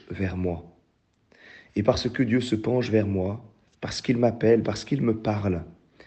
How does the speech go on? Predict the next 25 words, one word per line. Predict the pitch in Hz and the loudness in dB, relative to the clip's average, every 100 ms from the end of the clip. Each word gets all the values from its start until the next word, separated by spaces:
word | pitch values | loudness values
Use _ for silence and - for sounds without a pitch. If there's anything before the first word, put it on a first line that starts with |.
| _ - | _ 0
alors | 120 139 123 95 - - | 4 6 4 0 -6 -6
j'ai | 92 113 | 2 4
déjà | 107 120 131 135 135 | 6 4 4 0 0
une | 101 | -2
reconnaissance. | 98 95 - 95 - - 87 - - - _ _ _ - - - | 0 -2 0 -2 -2 -10 -10 -10 -12 -14 _ _ _ -20 -20 0
Le | 117 | 2
fait | 113 175 151 104 | 4 4 2 2
d'être | 113 - | 2 2
simplement | 104 143 - 127 131 123 101 | -2 -2 -2 0 2 2 0
serviteur | - 185 147 139 - 123 110 | -2 -2 0 -2 0 0 2
de | 104 | 0
Dieu, | 90 92 92 - _ _ _ _ _ _ - | 0 -2 -4 -10 _ _ _ _ _ _ 0
eh | 110 | 2
bien, | 113 123 | 4 4
est | 147 160 - | 2 0 2
une | 139 | 4
reconnaissance, | 123 123 127 117 - 113 101 - - - - - - | 4 4 4 2 0 -6 -6 -8 -10 -16 -20 -8 -4
est | 107 | 2
une | 131 | 6
reconnaissance | 123 123 135 123 123 151 156 156 - - - - - | 6 6 6 4 2 2 2 0 -2 -2 -6 -18 -2
que | 113 | 2
Dieu | 101 104 117 147 143 - | 2 4 6 8 6 2
est | 107 107 | 0 4
mon | 107 | 4
maître, | 104 120 - - | 4 2 0 -4